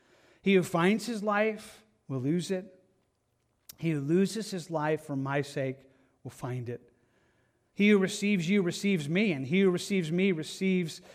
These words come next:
him who sent me. He who receives a prophet in the name of a prophet shall receive a prophet's reward."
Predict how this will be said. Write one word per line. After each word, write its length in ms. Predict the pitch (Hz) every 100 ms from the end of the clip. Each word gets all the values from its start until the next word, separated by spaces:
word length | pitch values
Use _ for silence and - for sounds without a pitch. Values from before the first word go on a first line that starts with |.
| -
him 260 | - 196 190
who 120 | 165
sent 380 | - 185 208 180
me. 220 | 165 175 - _ _ _ _ _ _ _ -
He 180 | - 214
who 100 | 208
receives 400 | 185 175 202 180
a 60 | 165
prophet 480 | - 190 190 185 143
in 60 |
the 60 | 151
name 200 | 175 170
of 80 | 147
a 80 |
prophet 400 | 143 185 170 170
shall 180 | 165 170
receive 300 | 160 - 156
a 40 | 147
prophet's 480 | - 147 143 147
reward." 460 | 151 143 160 180 -